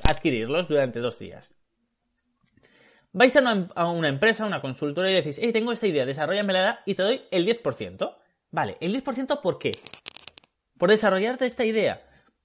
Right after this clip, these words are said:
Mm, está bien. Pero ¿hasta cuándo? ¿Hasta dónde? ¿No? Es decir, pongamos que valoras, se te va la pinza, imagina, no hay métricas, no hay nada y ponemos un número redondo, cien mil, eh, o un millón de euros, va.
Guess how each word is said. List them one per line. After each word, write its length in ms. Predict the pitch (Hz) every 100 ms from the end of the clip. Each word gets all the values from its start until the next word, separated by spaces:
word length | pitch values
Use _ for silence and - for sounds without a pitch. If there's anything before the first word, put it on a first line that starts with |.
| _
Mm, 360 | - 127 120 120
está 240 | 139 -
bien. 360 | 110 95 190 - _ _ _ _ _
Pero 220 | 180 175
¿hasta 240 | 175 214
cuándo? 260 | 226 226 135
¿Hasta 240 | 117 -
dónde? 500 | 185 226 190 107 - _ _ _
¿No? 200 | 139 185
Es 100 | 220
decir, 320 | 247 196 127 - -
pongamos 380 | - 185 233 285
que 140 | 269 196
valoras, 640 | 143 143 185 220 262 - - 71 - - -
se 180 | - 117
te 80 | 110
va 160 | 127
la 260 | 147 123 117
pinza, 340 | 175 220 254 220
imagina, 460 | 156 147 139 160
no 120 | 165
hay 140 | 175 165
métricas, 360 | 175 175 175 151
no 60 |
hay 60 | -
nada 180 | 190 233
y 80 | 214
ponemos 500 | 156 147 160 208 -
un 80 | 151
número 260 | 156 156 147
redondo, 320 | 135 117 110
cien 300 | - 151 160
mil, 180 | 170 -
eh, 280 | 151 139 139
o 100 | 151
un 160 | 180
millón 260 | 185 156 131
de 120 | 110
euros, 200 | 92 101
va. 320 | 131 - -